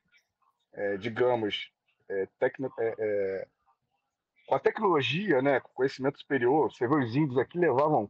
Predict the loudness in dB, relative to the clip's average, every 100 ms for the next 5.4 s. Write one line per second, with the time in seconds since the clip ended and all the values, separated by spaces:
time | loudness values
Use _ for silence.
0 | 0 0 0 -6 -2 -2 -2 -4 -2 -2
1 | 2 2 2 0 -4 _ _ -2 2 2
2 | 2 0 -4 -8 _ _ -8 -2 0 2
3 | 2 2 0 0 0 2 0 0 0 0
4 | 0 -2 -4 0 0 -2 -6 -2 0 2
5 | 2 2 0